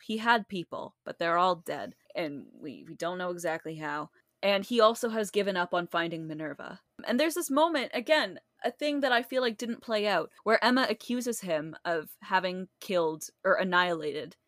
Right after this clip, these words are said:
the people that he escaped with. And I don't remember exactly what they did with that in the moment, but she straight up accuses him of annihilating his peers.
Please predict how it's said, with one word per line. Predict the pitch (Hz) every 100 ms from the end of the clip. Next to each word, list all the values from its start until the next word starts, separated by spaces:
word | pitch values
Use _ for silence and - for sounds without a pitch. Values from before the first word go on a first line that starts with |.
| _
the | 175
people | 214 202 175
that | 170
he | - 165
escaped | - - 170 - -
with. | - 208 -
And | 214
I | 226
don't | 269 320
remember | 285 285 294
exactly | 233 196 202 269 262
what | 226
they | 208 190
did | 175 180
with | 208
that | 220 220
in | 196
the | 185
moment, | 156 156 220 277 - _
but | 254
she | 262 302
straight | - - 294 339
up | 320 -
accuses | - - 285 294 240
him | 202 165 170 - _ _ -
of | 196 185 -
annihilating | 196 190 220 233 202 185 180 175 - _ _
his | 196 202
peers. | - 247 240 - 196 -